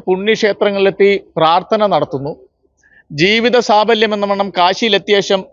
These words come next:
ശ്രീ മഹാദേവ പ്രാർത്ഥനകളിലും പൂജകളിലും മെഴുകുന്ന, ആ, ഒരു ആലേഖനം ചെയ്ത, ആ,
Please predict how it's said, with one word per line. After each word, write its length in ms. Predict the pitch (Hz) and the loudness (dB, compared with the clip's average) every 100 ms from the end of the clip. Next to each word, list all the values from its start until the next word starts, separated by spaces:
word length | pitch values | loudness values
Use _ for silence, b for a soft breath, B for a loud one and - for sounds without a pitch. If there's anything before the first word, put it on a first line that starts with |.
| _ | _
ശ്രീ 140 | 190 202 | -2 0
മഹാദേവ 580 | 180 190 214 214 214 | 0 2 2 2 2
പ്രാർത്ഥനകളിലും 800 | 208 185 185 180 190 185 185 190 160 | 0 0 0 0 -2 0 0 -2 -2
പൂജകളിലും 680 | 170 185 185 185 185 190 - b b _ | -2 0 0 0 -2 -4 -14 b b _
മെഴുകുന്ന, 440 | 160 175 185 180 185 180 - - 156 | 0 2 2 2 2 0 -4 -4 0
ആ, 20 | 151 147 139 147 | 4 4 2 -2
ഒരു 120 | 165 | 0
ആലേഖനം 500 | 165 165 175 170 165 | 2 2 0 -2 -4
ചെയ്ത, 240 | 165 160 | -6 0
ആ, 400 | 156 147 - 160 | 2 0 -4 -8